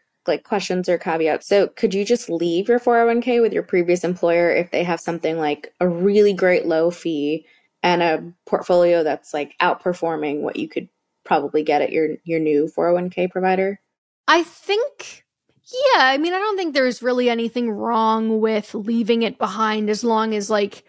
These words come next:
Speaker 2: you are tracking it, you know it's there,
Speaker 1: Mm-hmm.
Speaker 2: you're happy with the investment options and the fees are low. Yeah, I don't think there's necessarily anything wrong with that.
Speaker 1: Okay, and then I read online about, like, four oh one k balance minimums, and that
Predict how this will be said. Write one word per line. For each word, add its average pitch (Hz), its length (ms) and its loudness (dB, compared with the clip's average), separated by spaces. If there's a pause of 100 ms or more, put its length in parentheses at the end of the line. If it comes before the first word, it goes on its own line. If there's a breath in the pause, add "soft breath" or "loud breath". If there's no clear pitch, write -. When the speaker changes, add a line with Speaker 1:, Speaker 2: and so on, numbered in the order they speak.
(280 soft breath)
Speaker 2:
you 247 180 4
are 240 180 6
tracking 220 520 -2
it, 214 160 0
you 226 120 -4
know 208 220 0
it's 208 220 -2
there, 208 680 0
Speaker 1:
Mm-hmm. 240 320 2 (160)
Speaker 2:
you're 220 240 2
happy 226 400 0
with 233 120 -4
the 220 100 -4
investment 214 400 -2
options 202 340 -2
and 214 140 -2
the 220 80 0
fees 208 280 -2
are 214 120 2
low. 233 260 2 (140)
Yeah, 285 220 -2 (100)
I 240 80 -4
don't 254 140 -4
think 220 180 -2
there's 208 180 0
necessarily 214 640 0
anything 202 340 -2
wrong 208 200 2
with 202 140 -4
that. 214 260 -4 (280)
Speaker 1:
Okay, 185 280 0
and 202 120 2
then 220 100 4
I 240 80 4
read 240 200 4
online 269 300 2
about, 226 240 0
like, 185 140 -4
four 196 260 -2
oh 196 80 0
one 185 180 0
k 190 200 -2
balance 165 520 -2
minimums, 240 680 2
and 180 260 0
that 165 580 0